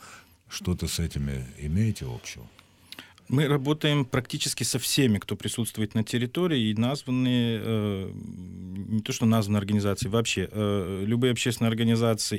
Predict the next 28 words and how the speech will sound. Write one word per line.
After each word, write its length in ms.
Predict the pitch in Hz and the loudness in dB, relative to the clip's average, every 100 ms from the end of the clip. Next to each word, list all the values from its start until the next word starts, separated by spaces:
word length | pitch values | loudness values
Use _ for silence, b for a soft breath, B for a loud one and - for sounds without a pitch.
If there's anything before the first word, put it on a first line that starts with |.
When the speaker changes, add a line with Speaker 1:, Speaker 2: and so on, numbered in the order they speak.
| - | -4
Speaker 2:
и 120 | 120 110 | -2 0
международные, 560 | 113 120 131 165 135 | 2 2 2 2 0
которые 320 | - 110 107 104 | 0 -2 0 2
действуют 480 | 110 110 - 95 B B B B - | 2 0 0 -6 B B B B -8
в 200 | 107 - | -6 2
той 160 | 123 | 4
же 100 | 104 | 4
сфере, 440 | 110 - 110 92 85 B B B B B - | 2 2 2 2 -2 B B B B B 2
э, 260 | 107 107 | 4 4
попадают 460 | 101 110 110 120 110 | 2 0 4 4 2
в 40 | |
поле 200 | - 117 | 2 6
нашего 360 | 117 117 - 113 | 6 4 2 2
зрения. 520 | 123 165 180 170 156 B B B B B | 2 2 2 2 0 B B B B B
Но 100 | 120 | 2
мы 100 | 135 | 2
стараемся 540 | - 135 135 131 - 117 | 4 4 6 4 4 4
действовать 400 | 120 127 123 113 | 4 4 0 -2
таким 280 | 120 - 143 | -2 0 2
образом, 340 | 120 107 104 | 4 4 4
чтобы, 760 | - 120 110 110 110 110 104 - | 2 0 2 4 4 4 2 -2
э, 440 | 107 104 104 101 - 73 | -2 0 0 0 -4 -4
наши 500 | 107 135 - 120 98 - _ _ _ _ _ _ | 0 2 2 2 0 -2 _ _ _ _ _ _
наши, 600 | 120 151 - 120 110 104 | 2 2 2 0 2 0
э, 540 | 87 107 104 101 95 90 | 0 0 2 0 -2 -6
действия, 600 | 87 87 104 120 117 110 104 | -8 -6 0 2 2 2 4
мероприятия, 720 | 104 104 107 104 110 - 98 | 4 2 2 2 2 0 -4
проекты, 600 | - 104 113 113 - | 0 4 4 2 -4